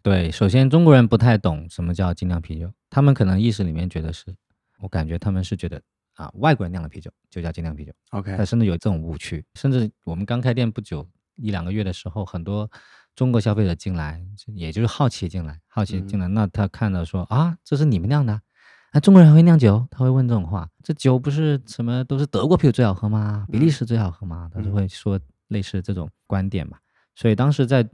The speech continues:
Speaker 1: 深圳的阻力是挺大的，因为深圳本来也是一个
Speaker 2: 嗯。
Speaker 1: 外国人挺多的一个城市，世界文化非常包容的一个地方嘛，反而是本地文化、本土的，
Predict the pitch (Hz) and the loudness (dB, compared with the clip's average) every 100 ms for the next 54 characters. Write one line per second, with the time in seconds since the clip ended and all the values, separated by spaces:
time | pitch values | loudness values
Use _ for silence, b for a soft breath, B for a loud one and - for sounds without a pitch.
0 | - - 143 143 151 107 - 76 101 101 | -16 -8 -2 2 2 0 -4 -6 -6 -4
1 | 113 95 - 80 76 123 110 - - _ | -4 -4 -8 -8 -6 -6 -6 -10 -18 _
2 | 107 110 123 135 135 82 76 101 80 - | -6 -4 -2 0 -2 -4 -4 -6 -8 -10
3 | 101 95 82 117 107 92 98 90 92 120 | -8 -6 -6 -6 -4 -6 -6 -8 -4 -2
4 | 120 87 - 78 87 - 78 - _ - | -2 -6 -10 -14 -14 -12 -14 -14 _ -4
5 | 131 107 87 92 104 113 107 120 123 82 | -2 0 -2 -4 -4 -4 -4 0 2 0
6 | 82 82 82 87 82 80 - 98 80 85 | -2 -4 -4 -6 -6 -8 -4 -2 -2 -4
7 | 92 107 87 _ 82 78 135 104 76 98 | -2 -2 -2 _ -6 0 0 0 0 -6
8 | 82 90 123 - 71 | -6 -2 -4 -4 -10